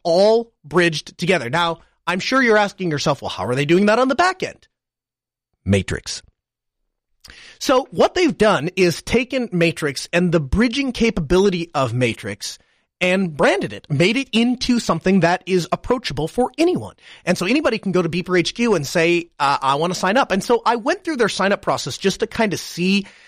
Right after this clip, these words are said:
um, how this, how, how their, how their service works. And essentially they have a form, uh, when you click on get, getting started that, that they ask you to fill out. And on that form, they ask you, "What is your preferred chat network? Do you prefer Facebook, iMessage, Matrix,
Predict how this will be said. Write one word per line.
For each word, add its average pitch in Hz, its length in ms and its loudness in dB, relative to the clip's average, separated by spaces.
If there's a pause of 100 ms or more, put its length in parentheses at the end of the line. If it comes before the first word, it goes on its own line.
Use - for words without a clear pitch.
(180)
um, 160 340 0 (200)
how 185 200 0
this, 175 280 -4
how, 165 200 0
how 98 220 -8
their, 127 160 -6
how 107 160 -4
their 147 100 0
service 180 360 0
works. - 240 -2
And 185 100 0
essentially 262 440 -2
they 175 100 -2
have 196 180 -2
a 190 40 -8
form, 170 520 0 (360)
uh, 165 120 0
when 165 100 -2
you 160 40 -8
click 202 220 -4
on 190 100 2
get, 156 420 -6
getting 156 240 0
started 147 480 0
that, 151 320 -2 (140)
that 165 220 -2
they 175 100 0
ask 185 280 -2
you 196 60 -10
to 139 60 -10
fill 151 200 -6
out. 147 220 0
And 165 140 -2
on 220 180 4
that 240 160 -2
form, 175 200 -2
they 165 120 -2
ask 262 340 -4
you, 127 120 -12
"What 190 240 0
is 240 120 -4
your 233 120 0
preferred 143 380 -6
chat 262 220 0
network? 113 260 -12
Do - 60 -6
you 127 40 -8
prefer 139 260 -6
Facebook, 143 520 -6
iMessage, 131 540 0
Matrix, - 540 -2